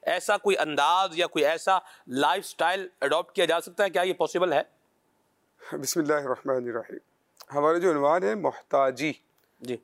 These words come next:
Speaker 2: تو ویسے تو اس کی کافی تفصیل ہے، لیکن اگر بنیادی طور پر اس کو ہم تقسیم کرنا چاہیں
Speaker 1: جی۔
Speaker 2: تو ایک، ایک محمود معنی میں استعمال ہوتا ہے اور ایک مذموم معنی میں استعمال ہوتا ہے۔
Speaker 1: صحیح۔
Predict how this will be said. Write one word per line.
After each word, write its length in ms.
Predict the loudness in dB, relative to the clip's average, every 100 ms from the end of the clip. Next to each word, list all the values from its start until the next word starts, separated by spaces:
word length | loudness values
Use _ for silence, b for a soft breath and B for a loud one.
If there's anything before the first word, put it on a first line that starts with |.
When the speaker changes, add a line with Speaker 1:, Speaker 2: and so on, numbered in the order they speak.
| _ _ _
Speaker 2:
تو 80 | -4 0 2 0 -2
ویسے 300 | 0 2 2
تو 120 | 0
اس 120 | -2
کی 100 | -2
کافی 260 | -2 -4 -4
تفصیل 460 | -6 -4 -4 -2 0
ہے، 140 | 0
لیکن 320 | -2 -2 -2
اگر 300 | 0 0 0
بنیادی 460 | -2 -6 -4 -2 -4
طور 240 | -4 -4
پر 180 | -2 -4
اس 180 | -4 -4
کو 100 | -4
ہم 60 |
تقسیم 400 | -6 -10 -4 -4
کرنا 300 | -2 -2 -2
چاہیں 420 | -2 -2 -2 0 -2 -4
Speaker 1:
جی۔ 160 | -8 -8 -8 _ _ _ _ _ _
Speaker 2:
تو 180 | 0 2
ایک، 340 | 4 2 0
ایک 120 | -6
محمود 440 | -2 -2 0 0 2
معنی 300 | 0 2 2
میں 120 | 2
استعمال 420 | 0 0 0 0
ہوتا 300 | -2 0 0
ہے 60 | 2
اور 80 | 0
ایک 120 | 0
مذموم 380 | -4 -4 -6 -2
معنی 240 | -4 -4
میں 100 | -6
استعمال 420 | -8 -10 -12 -12
ہوتا 180 | -16 _
ہے۔ 60 | _
Speaker 1:
صحیح۔ 280 | -10 -8 -8